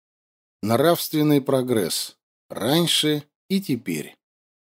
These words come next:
Впервые в книге термин «нравственное воображение» появляется лишь в этой главе. Но на самом деле нравственному воображению посвящена книга в целом.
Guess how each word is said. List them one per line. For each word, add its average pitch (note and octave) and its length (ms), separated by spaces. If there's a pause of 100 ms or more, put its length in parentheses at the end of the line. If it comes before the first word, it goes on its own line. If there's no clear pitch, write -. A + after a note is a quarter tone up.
(580)
Впервые C3 540
в - 80
книге A#2+ 500
термин C#3 640
«нравственное B2+ 720
воображение» A2 880
появляется C#3 800
лишь C3+ 340
в A2+ 100
этой G#2+ 280
главе. F#2 600 (840)
Но G2 100
на E2+ 160
самом D#3 440
деле A#2+ 320
нравственному A#2 920
воображению A#2+ 920
посвящена E3+ 720
книга D3+ 440
в - 60
целом. F2 640